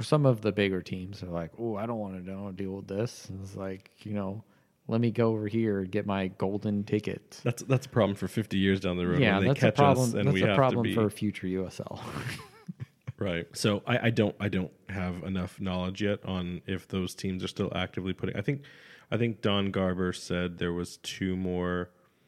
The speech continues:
Speaker 2: um, two more expansion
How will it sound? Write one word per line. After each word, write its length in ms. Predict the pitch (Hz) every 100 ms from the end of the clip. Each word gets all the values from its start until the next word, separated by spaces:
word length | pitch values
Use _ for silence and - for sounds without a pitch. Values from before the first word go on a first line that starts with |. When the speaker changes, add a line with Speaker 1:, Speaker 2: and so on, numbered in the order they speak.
| _ _ _ -
Speaker 2:
um, 600 | 87 87 85 - - - - _ -
two 140 | 110
more 180 | 98 87
expansion 720 | - - 90 - 90 90 85